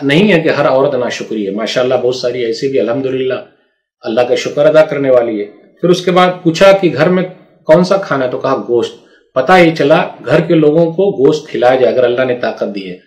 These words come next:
तो घर वाली को भी अच्छा खिलाना चाहिए। उसके बाद इब्राहीम अलैहिस्सलातु वस्सलाम ने दुआ कर दी, "अल्लाहुम्मा बारिक लहुम फिल लहमी वल मा", "ऐ अल्लाह इन लोगों के गोश्त में और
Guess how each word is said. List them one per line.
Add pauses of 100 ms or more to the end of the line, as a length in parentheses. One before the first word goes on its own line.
(240)
तो
घर
वाली
को
भी
अच्छा
खिलाना
चाहिए। (580)
उसके
बाद
इब्राहीम
अलैहिस्सलातु
वस्सलाम
ने
दुआ
कर
दी, (440)
"अल्लाहुम्मा
बारिक
लहुम
फिल
लहमी
वल
मा", (340)
"ऐ
अल्लाह
इन
लोगों
के (480)
गोश्त
में
और